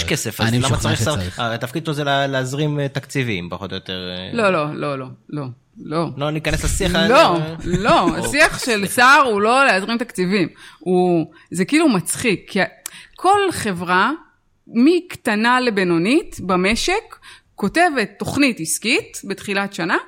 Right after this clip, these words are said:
Speaker 3: ולפי התוכנית העסקית היא כותבת תקציב. ה-, העסק הכי גדול בארץ, A K A מדינת ישראל, קודם כותבת תקציב, ורק אחר כך היא כותבת תוכניות, אם בכלל. שאחת מהביקורות של מבקר המדינה זה שאין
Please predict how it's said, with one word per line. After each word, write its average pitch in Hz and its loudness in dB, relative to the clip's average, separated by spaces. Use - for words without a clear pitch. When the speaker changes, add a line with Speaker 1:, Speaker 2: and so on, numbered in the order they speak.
Speaker 3:
ולפי 220 -2
התוכנית 320 0
העסקית 233 -2
היא 339 -2
כותבת 262 0
תקציב. 185 -4
ה-, 277 -2
העסק 254 -2
הכי - -4
גדול 226 0
בארץ, 165 -2
A 254 0
K - -10
A 214 2
מדינת 214 2
ישראל, 180 0
קודם 381 2
כותבת 320 -2
תקציב, 269 -2
ורק 285 -2
אחר - 0
כך 640 4
היא 453 -10
כותבת 453 0
תוכניות, 320 2
אם 311 2
בכלל. 214 0
שאחת 330 -2
מהביקורות 294 0
של 233 -4
מבקר 196 -6
המדינה 294 -2
זה 269 -2
שאין 254 -2